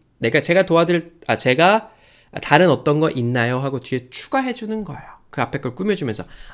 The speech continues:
"I can help you." 당신을 도울 수 있는 다른 어떤 게 있나요?가 되는 거예요. 그죠? 어,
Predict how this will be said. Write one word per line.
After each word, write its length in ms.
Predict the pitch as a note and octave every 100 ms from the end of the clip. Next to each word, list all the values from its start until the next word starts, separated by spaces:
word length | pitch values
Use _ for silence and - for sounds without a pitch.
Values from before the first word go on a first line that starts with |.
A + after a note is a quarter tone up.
| -
"I 260 | A2+ A#2+ A#2
can 200 | F3 F#3
help 380 | C#3 A#2+ A#2 - D#3
you." 320 | E3+ G2 - - - -
당신을 880 | - B2+ C#3 E3+ E3 F#3 G#3+ A#3 A#3+ - - -
도울 320 | C#3 C#3+ D#3+
수 180 | - F3
있는 560 | C3 B2+ D#3+ G3+ A3+ -
다른 400 | - G#2 C3+ A#2
어떤 340 | - A#2+ B2
게 100 | C#3
있나요?가 640 | C#3+ B2+ F#3 G3 C3+ B2
되는 240 | C#3+ C#3+ B2+
거예요. 180 | - - - - - - - - -
그죠? 260 | - - - - - - -
어, 180 | A2+